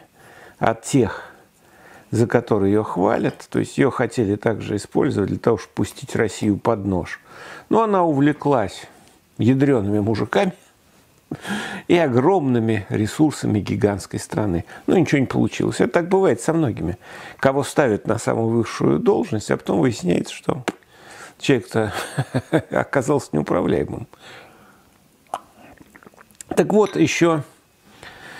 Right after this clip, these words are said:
когда её только возводили на престол, он предложил знаменитый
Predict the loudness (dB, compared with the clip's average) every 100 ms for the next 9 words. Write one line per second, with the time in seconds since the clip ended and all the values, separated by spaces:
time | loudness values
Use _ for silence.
0 | -20 -20 -20 -20 _ _ -20 -20 -20 -20
1 | -12 -2 2 4 4 6 4 4 2 2
2 | 2 4 2 4 4 4 2 -2 -2 2
3 | 2 2 0 2 4 2 4 2 4 2
4 | 4 4 4 2 -2